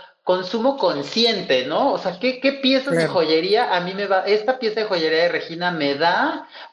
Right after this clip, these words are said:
Speaker 1: para explorar más, para tener más opciones y no estar nada más comprando y comprando y comprando? Mejor compro dos piezas de calidad que aparte me van a abrir mi gama de opciones y me voy a ver increíble
Speaker 2: Así es.
Speaker 1: y la calidad está
Speaker 2: Así es.
Speaker 1: padrísima, ¿no?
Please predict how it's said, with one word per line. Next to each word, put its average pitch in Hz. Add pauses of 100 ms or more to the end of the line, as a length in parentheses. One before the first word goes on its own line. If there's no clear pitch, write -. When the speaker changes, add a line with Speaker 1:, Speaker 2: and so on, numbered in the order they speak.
(120)
Speaker 1:
para 170
explorar 165
más, 226 (440)
para 165
tener 170
más 170
opciones 214
y 180
no 202
estar 220
nada 214
más 214
comprando 202
y 214
comprando 185
y -
comprando? 220
Mejor 165
compro 180
dos 247
piezas 180
de 165
calidad 131 (220)
que 165
aparte 180
me 165
van 233
a 339
abrir 208
mi 180
gama 143
de 135
opciones 123 (200)
y 208
me 202
voy 226
a 262
ver 240
increíble 185
Speaker 2:
Así 190
es. 180
Speaker 1:
y 226
la 226
calidad 226
está 254
Speaker 2:
Así 185
es. 254
Speaker 1:
padrísima, 254
¿no? 160